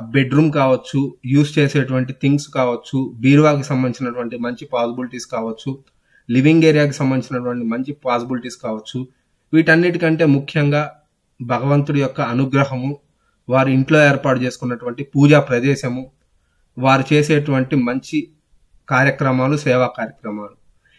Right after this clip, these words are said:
ఇవన్నీ కూడాను ఎన్ని వాస్తు దోషాలున్నా ఇంటి యజమాని ఆ వాస్తు దోషాలకి అతీతంగా వారి యొక్క గ్రోత్ ఉండడంలో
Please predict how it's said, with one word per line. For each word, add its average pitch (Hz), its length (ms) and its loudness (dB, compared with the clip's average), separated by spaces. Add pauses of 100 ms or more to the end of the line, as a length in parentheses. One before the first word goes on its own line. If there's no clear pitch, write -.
(140)
ఇవన్నీ 143 340 4
కూడాను 147 380 2 (1120)
ఎన్ని 156 220 4
వాస్తు 147 340 4
దోషాలున్నా 143 680 2 (1700)
ఇంటి 151 260 4
యజమాని 147 480 6
ఆ 127 140 -2
వాస్తు 123 360 -2
దోషాలకి 143 520 -4
అతీతంగా 143 680 0 (880)
వారి 123 240 2
యొక్క 127 180 0
గ్రోత్ 135 380 2
ఉండడంలో 135 480 0